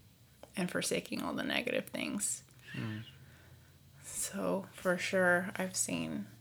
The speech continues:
Speaker 1: I've seen the benefits of it. So I've just, I've kept doing it.
Speaker 2: Yeah. No, it's amazing. And I think that in that, that's something that you've, a decision you've made about your own character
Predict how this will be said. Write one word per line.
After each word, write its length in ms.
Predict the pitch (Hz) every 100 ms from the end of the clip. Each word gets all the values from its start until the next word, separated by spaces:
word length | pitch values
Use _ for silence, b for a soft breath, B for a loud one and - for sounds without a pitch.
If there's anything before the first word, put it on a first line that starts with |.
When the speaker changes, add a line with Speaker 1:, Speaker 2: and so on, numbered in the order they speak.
| - - - -
Speaker 1:
I've 140 | 196 190
seen 280 | - 165 160
the 60 |
benefits 480 | - 76 - - -
of 100 | -
it. 220 | - -
So 120 | -
I've 120 | 190 185
just, 260 | 185 -
I've 200 | 175 -
kept 200 | - -
doing 280 | - 78 -
it. 160 | - - - - - -
Speaker 2:
Yeah. 180 | - 104 - - - - - - - - B B B B B
No, 80 | 113
it's 100 | 110
amazing. 480 | 107 101 98 92 92
And 120 | 92
I 80 | 92
think 240 | 92 95
that 380 | 92 92 87 - - - -
in 280 | 92 98 95
that, 460 | 92 92 90 90 -
that's 180 | 104 -
something 440 | 110 104 110 104
that 100 | 92
you've, 320 | 80 98 104 - - -
a 100 | 92
decision 360 | - 123 117
you've 160 | 101 95
made 340 | 98 98 98
about 160 | 98 -
your 120 | 95
own 120 | 101 98
character 760 | - 98 98 - 87 85 87